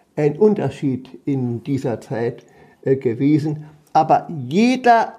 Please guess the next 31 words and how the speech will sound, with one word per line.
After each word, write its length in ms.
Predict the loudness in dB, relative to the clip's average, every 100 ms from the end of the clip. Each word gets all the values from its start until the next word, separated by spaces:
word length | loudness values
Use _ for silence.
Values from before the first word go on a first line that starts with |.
| 0
einzelne 640 | 2 4 2 -2 -4 -4
von 280 | -2 -4 -4
denen 500 | 0 2 2 0 -8 _ _ _ -2
hat 300 | 0 0 -2
sich 440 | -6 -6 -16 -20 _ _ _ _ -4
im 180 | -4
Kollektiv, 800 | -4 -4 -2 -2 -4 -2 -2 -4
die 100 | -6
haben 160 | -4 -2
ja 80 | -2
gemeinsam 720 | -2 2 4 4 0 -2 -2
die 140 | -2
Häuser, 260 | -2 -2 -4
die 160 | -2
erste 240 | 0 0 -2
haben 100 | -4
sie 60 |
mit, 240 | -4 -6 -8 -20 -20 -20 _ -8
mit 260 | -4 -4 -6
vier, 400 | -10 0 2 2
fünf, 260 | 0 -2
sechs 280 | 2 0 0
Mann, 280 | -2 -2 2
dem 220 | 2 4
sie 160 | 0 0
Haus 280 | 0 0
gebaut, 340 | -2 -2 -2 -2
wenn 100 | -6
das 160 | -6
fertig 320 | -4 -4 -6 -6
war, 240 | -6 -6